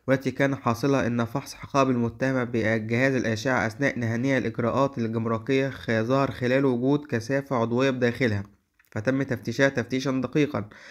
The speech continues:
أسفر عن العثور على مواد مخدرة بالحقائب، فألقى القبض على المتهمة منى شلبي وضبط ما، ما بحوزتها من مخدرات. وقد شهدت النيابة العامة بتسجيلات آلات المراقبة دخول المتهمة المنطقة الجمركية والعثور على الم-، المضبوطات داخل حقائبق-،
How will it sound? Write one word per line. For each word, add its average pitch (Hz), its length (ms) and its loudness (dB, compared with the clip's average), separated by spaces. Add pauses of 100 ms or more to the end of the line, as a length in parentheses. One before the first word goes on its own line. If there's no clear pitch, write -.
(400)
أسفر 139 300 0
عن 117 140 2
العثور 113 340 2
على 120 160 4
مواد 135 180 0
مخدرة 131 360 0
بالحقائب، 127 720 0
فألقى 135 420 0
القبض 123 340 -2
على 113 180 2
المتهمة 117 540 0
منى 123 300 0
شلبي 139 260 2
وضبط 135 420 2
ما، 123 280 0
ما 127 200 0
بحوزتها 127 560 0
من 131 140 0
مخدرات. 123 560 0 (640)
وقد 143 180 0
شهدت 139 300 0
النيابة 127 320 2
العامة 123 320 0
بتسجيلات 123 440 0
آلات 127 240 0
المراقبة 120 600 0
دخول 120 380 0
المتهمة 123 500 0
المنطقة 120 380 -2
الجمركية 117 500 -2
والعثور 117 440 0
على 123 180 2
الم-، 110 640 -2
المضبوطات 120 720 0
داخل 131 280 0
حقائبق-، 123 640 -4